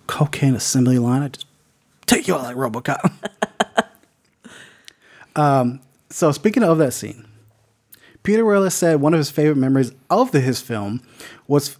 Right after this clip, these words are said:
was filming the drug bust sequence. While filming the sequence, Weller was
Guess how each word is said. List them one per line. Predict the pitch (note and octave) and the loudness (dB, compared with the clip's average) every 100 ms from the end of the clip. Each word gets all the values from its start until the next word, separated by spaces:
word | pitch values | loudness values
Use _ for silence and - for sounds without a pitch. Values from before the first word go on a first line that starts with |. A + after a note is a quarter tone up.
| _ | _
was | B2+ C3+ - | -2 -2 0
filming | F3 G3+ A3 | 0 2 2
the | C#3 | 0
drug | - C#3 D3+ | 0 0 0
bust | C#3+ B2+ - | 0 -2 0
sequence. | C3+ B2+ - - - | -2 -4 -10 -12 -2
While | B2+ | -2
filming | - F3+ G3+ | 0 0 2
the | F#3+ | 0
sequence, | - D3+ C3 A#2+ | -2 -2 -4 -4
Weller | A#2 C3 E3+ G3+ | -2 0 2 2
was | G3 C3+ | 2 2